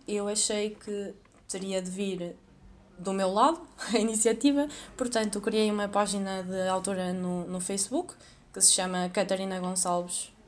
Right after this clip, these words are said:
Nitidez Opaca, e também criei uma página no Instagram,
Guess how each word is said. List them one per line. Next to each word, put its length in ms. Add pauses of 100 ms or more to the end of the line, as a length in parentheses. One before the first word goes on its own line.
(280)
Nitidez 580
Opaca, 440 (460)
e 100
também 500 (140)
criei 300
uma 180
página 440
no 180
Instagram, 540